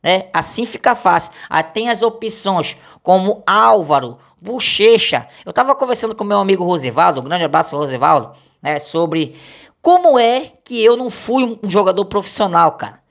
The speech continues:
Eu jogava muita bola. E esse Álvaro consegue, conseguiu ser um profissional, né? Eu fiquei pensando, incrível, eu não consegui, mas o Álvaro conseguiu.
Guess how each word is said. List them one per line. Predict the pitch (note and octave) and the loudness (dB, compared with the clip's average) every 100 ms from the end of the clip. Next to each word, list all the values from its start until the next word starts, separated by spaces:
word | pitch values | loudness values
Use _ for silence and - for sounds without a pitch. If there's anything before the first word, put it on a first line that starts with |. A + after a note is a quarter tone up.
| _ _ - | _ _ 0
Eu | C#4+ D#4 | 2 4
jogava | D4+ C4 D4+ F#4 | 4 4 4 2
muita | D#4+ E4 F#4+ | 2 -4 -2
bola. | F#4 C#4+ C4+ C4 D3+ - _ _ _ _ _ _ _ _ - | 2 2 4 0 -4 -14 _ _ _ _ _ _ _ _ -4
E | A#3 | 2
esse | C4 - C#4+ - G#3 | 4 4 0 -2 2
Álvaro | G#3+ B3 C#4 C#4 A#3 A3+ | 4 4 4 0 -2 -6
consegue, | A3+ C4+ - - B3 C#4 A#3 D4+ | -8 -12 -10 -8 -4 -4 -6 -10
conseguiu | - B3+ C4+ C4+ G#3 A3+ C4+ | -10 -8 -6 -6 -6 -6 -4
ser | - G#3+ A#3+ | 0 4 4
um | B3 | 2
profissional, | G3 F#3+ - D3+ C#3+ C#3+ - - _ _ _ _ - | -4 -4 -4 0 2 2 0 -16 _ _ _ _ -4
né? | E3+ F#3 F3+ - | 0 0 -2 -6
Eu | - | -2
fiquei | B3 C#4 C#4 C#4 | 0 0 -4 -2
pensando, | C#4+ A#3+ - A3 A3 | -2 -2 -2 -4 -4
incrível, | C#4+ D#4 - A3+ A3+ F#3+ D#3 - _ _ _ _ - | -8 -8 -2 2 4 2 -2 -6 _ _ _ _ 0
eu | A3 B3+ | 4 4
não | D4 | 2
consegui, | C#4+ D4+ D#4+ A#3+ G3 E3 _ | -4 -4 -4 -4 -6 -8 _
mas | F3+ G3+ F#3+ | 0 0 0
o | A#3+ - | -4 -4
Álvaro | - G#3+ C4 C4 F#3+ D#3+ D3+ - | 2 4 6 4 2 0 -4 -10
conseguiu. | - F3 - D3+ C3+ C3+ | -10 -8 -8 -12 -12 -12